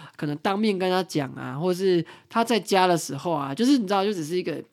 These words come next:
家庭的趣味性，你知道，享受一下子女的对他的孝顺，其实我觉得是 OK 的。但是像这个投稿者状况是他根本不在家，然后爸爸就是那个碗，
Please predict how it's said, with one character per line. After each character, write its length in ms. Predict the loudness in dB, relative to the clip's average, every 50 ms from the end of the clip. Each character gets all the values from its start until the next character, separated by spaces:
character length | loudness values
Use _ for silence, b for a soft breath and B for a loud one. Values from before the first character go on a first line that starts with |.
| B B B B -4
家 200 | 0 2 2 2
庭 80 | 2
的 80 | 0 -2
趣 220 | -4 -6 -6 -4
味 220 | -2 0 0 0 -2
性， 160 | -4 -6 -8
你 40 | -6
知 80 | -4
道， 160 | -4 -4 -4 B B B B
享 260 | -2 0 0 2 2
受 240 | 4 6 6 6 6
一 40 | 6
下 240 | 4 2 0 0 0
子 220 | -2 -4 -4 -2
女 140 | 0 0 0
的 120 | -2 -4
对 160 | -2 0 0
他 120 | 2 4 4
的 80 | 2
孝 260 | 2 0 0 -2 -2 0
顺， 200 | -2 -2 -4 -4
其 180 | -4 -6 -6 -4
实 100 | -4 -4
我 120 | -4 -6
觉 160 | -8 -10 -12
得 60 | -12
是 100 | -12 -10
OK 360 | -8 -8 -8 -6 -6 -6 -6 -6
的。 100 | -8 -12 -12 _
但 140 | 6 6 8
是 200 | 8 8 8 6 B B B B
像 340 | 2 4 6 6 6 4 2
这 120 | 0 0 0
个 80 | 0
投 180 | 2 2 2 2
稿 160 | 4 2 2
者 120 | 2 0 0
状 180 | -2 -2 -4
况 140 | -2 -4 -4
是 80 | -2 -2
他 100 | -2 -2
根 140 | -2 -4
本 40 | -4 -6
不 100 | -8 -6
在 160 | -4 -4 -4
家， 340 | -4 -6 -6 -8 -8 -8 -4
然 120 | 2 4 4
后 60 | 6
爸 120 | 6 6
爸 200 | 6 6 4 2
就 120 | 2 0 0
是 280 | 4 4 4 4 2 -2 _
那 120 | 0 4
个 100 | 6 8 8
碗， 220 | 8 6 4 4